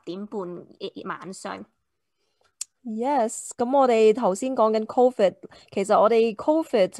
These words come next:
Speaker 2: 即係希望呢個瘟疫完咗之後，我哋今日政府就 reveal 咗少少 plan 出嚟俾我哋呢個 education 嗰度啦，嗰個 sector。咁我哋，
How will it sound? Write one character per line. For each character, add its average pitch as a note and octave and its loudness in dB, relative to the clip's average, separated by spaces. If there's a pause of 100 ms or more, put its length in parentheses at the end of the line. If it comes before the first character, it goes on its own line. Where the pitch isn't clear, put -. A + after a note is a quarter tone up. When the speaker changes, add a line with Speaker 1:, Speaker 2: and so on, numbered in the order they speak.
(280)
Speaker 2:
即 - -6
係 C4+ 4
希 C#4 4
望 A#3 2
呢 A#3+ 6
個 C4 8
瘟 B3+ 2
疫 A#3 2
完 E3 -4
咗 F3+ 2
之 A#3+ -2
後， A#3 2
我 F#3 4
哋 F#3+ -2
今 B3 -2
日 F#3+ 2
政 G3+ -2
府 F#3 -8
就 F#3+ 0 (240)
reveal A#3 0
咗 G3 2
少 G3+ -2
少 G3+ -2
plan A3 -2
出 A#3+ -4
嚟 F#3 -2
俾 G3 -4
我 G3+ 0
哋 F3+ -6 (280)
呢 A3+ -6
個 G#3+ 0 (140)
education G#3+ -4
嗰 F#3+ -4
度 F3 -2
啦， F#3+ -2
嗰 - -
個 F#3 -6
sector。 - -8 (340)
咁 C4+ -6 (240)
我 G#3+ 0
哋， G3+ 0